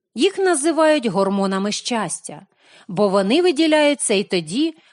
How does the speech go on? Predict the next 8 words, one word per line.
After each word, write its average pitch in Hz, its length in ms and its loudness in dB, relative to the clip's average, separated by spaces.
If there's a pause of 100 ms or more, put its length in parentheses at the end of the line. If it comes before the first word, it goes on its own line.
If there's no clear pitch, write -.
(100)
коли 190 280 -2
нас 247 360 -2
переповнює 254 920 0
радість. 147 760 -8 (680)
Тож 220 220 0
не 311 140 6
стримуй 320 540 2
себе, 165 580 -8